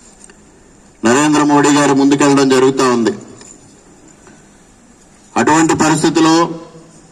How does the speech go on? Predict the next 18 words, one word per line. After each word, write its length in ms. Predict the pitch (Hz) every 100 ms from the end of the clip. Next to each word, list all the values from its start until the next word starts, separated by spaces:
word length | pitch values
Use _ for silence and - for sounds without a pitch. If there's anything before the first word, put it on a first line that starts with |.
| _ _ _ - - - - - _ -
మనందరం 560 | 113 131 151 165 165
కూడా 280 | 151 - 156
జాతికి 460 | 139 139 143 151 156
అంకితం 460 | 139 147 156 156
కావాలి. 680 | 147 143 147 151 147 151 165 - - - - - - - _ - - - - - - - - - -
ఏదైతే 680 | 107 151 160 165 156 165 160
ఆనాడు 480 | 143 147 156 160 156
దేశ 280 | 139 160 160 143
ప్రయోజనాల 560 | 151 160 151 156 156
కోసం 380 | 143 151 - 151
వందే 260 | 143 151 160
మాతర 300 | 156 151 147
గీతం 400 | 143 151 151 147
ద్వారా 400 | 147 143 147 - - - - - - - _ _ - - - - _ _ - -
స్వరాజ్య 500 | - 247 151 - 302
సమరం 500 | - 302 302 302 294
చేసిన 200 | 147 294
పెద్దల్ని 880 | 139 139 135 156 156 147 131 123